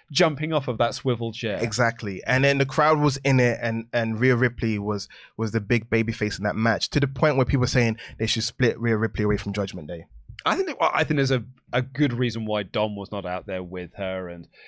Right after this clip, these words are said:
Speaker 1: 'cause she's not felt like she's been with Dom for ages now.
Speaker 2: Someone been saying that, yeah.
Speaker 1: 'Cause, like, she's, she feels like the baby face right
Speaker 2: Mm-hmm.
Speaker 1: now. And I, and quite rightly so, I thought she was great in this match. To your point that you were making earlier as well, about she was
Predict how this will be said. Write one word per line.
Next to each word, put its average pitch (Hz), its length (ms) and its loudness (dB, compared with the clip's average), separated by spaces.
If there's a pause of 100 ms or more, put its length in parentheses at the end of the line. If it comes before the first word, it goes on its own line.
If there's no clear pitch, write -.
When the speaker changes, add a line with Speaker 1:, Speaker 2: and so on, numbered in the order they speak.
(180)
Speaker 1:
'cause 117 380 -4 (260)
she's 185 340 2
not 156 240 0 (140)
felt 135 260 2
like 123 160 -4
she's 123 180 -4
been 117 200 -6
with 120 180 -2
Dom 107 240 -2
for 104 200 -8 (160)
ages 92 540 -8
now. 120 380 -4
Speaker 2:
Someone 110 240 -4
been 98 120 -6
saying 107 200 -4
that, 90 100 -4
yeah. 92 280 -4
Speaker 1:
'Cause, 170 220 0
like, 202 160 4
she's, 214 340 0 (300)
she 156 180 -2
feels 135 240 -2
like 156 100 -2
the 160 80 -4
baby 196 340 0
face - 480 -6
right 101 240 -2
Speaker 2:
Mm-hmm. 85 80 -8
Speaker 1:
now. 92 200 -10
And 101 80 -6
I, 117 180 0
and 131 120 -2
quite 190 280 2
rightly 147 280 2
so, 117 200 0
I 107 40 0
thought 107 180 -6
she 113 120 -6
was 104 160 -6
great 135 360 0
in 107 80 -10
this 101 160 -8
match. 92 220 -12 (380)
To 180 100 0
your 180 120 6
point 175 240 0
that 131 40 -2
you 120 60 -2
were 123 60 -2
making 117 240 -2
earlier 120 220 -2
as 98 80 -8
well, 123 120 2
about 98 340 -4
she 156 280 -2
was 131 460 -2